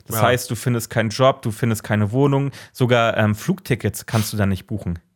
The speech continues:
Speaker 1: Und um das quasi, um dich umzuerziehen, damit du <laughs> wieder mehr Punkte bekommst, wirst du auch noch öffentlich angeprangert. Das heißt, ähm, Bilder von dir, also werden alles digital, werden einfach angezeigt in der, in der Mall, in der großen Mall. Und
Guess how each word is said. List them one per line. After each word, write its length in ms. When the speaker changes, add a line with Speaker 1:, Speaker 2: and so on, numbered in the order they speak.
Speaker 1:
Und 220
um 120
das 320
quasi, 540
um 100
dich 180
umzuerziehen, 840
damit 280
du 140
<laughs> 0
wieder 220
mehr 140
Punkte 340
bekommst, 520
wirst 200
du 60
auch 80
noch 160
öffentlich 480
angeprangert. 640
Das 160
heißt, 460
ähm, 220
Bilder 260
von 240
dir, 220
also 240
werden 280
alles 240
digital, 540
werden 200
einfach 380
angezeigt 540
in 100
der, 180
in 80
der 120
Mall, 280
in 80
der 120
großen 340
Mall. 160
Und 80